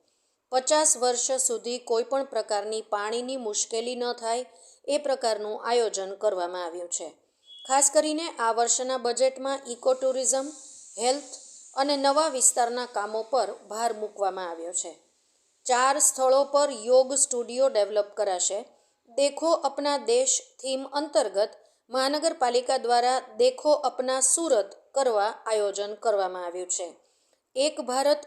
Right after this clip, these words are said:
શ્રેષ્ઠ ભારત થીમ આધારિત સુરતનું પણ આયોજન કરવામાં આવ્યું છે.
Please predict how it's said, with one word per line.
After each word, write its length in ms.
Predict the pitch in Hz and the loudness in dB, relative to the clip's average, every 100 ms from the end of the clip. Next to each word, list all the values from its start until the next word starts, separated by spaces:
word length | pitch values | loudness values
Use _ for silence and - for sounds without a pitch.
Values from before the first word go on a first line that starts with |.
| - - | -6 -4
શ્રેષ્ઠ 420 | 240 254 - 285 | 0 2 0 0
ભારત 340 | 233 233 247 254 | 0 2 2 0
થીમ 400 | - 247 254 254 | -4 -6 -6 -6
આધારિત 440 | 226 226 233 254 254 - | -8 -4 -2 -2 -2 -4
સુરતનું 500 | 262 254 233 226 220 | 0 0 -2 -4 -6
પણ 220 | 240 240 - | -4 -6 -6
આયોજન 460 | 196 190 196 202 214 | -4 -2 -2 -6 -6
કરવામાં 520 | 220 190 185 180 180 | -2 -2 -2 -4 -8
આવ્યું 200 | 170 180 | -8 -6
છે. 340 | - 175 160 | -6 -8 -12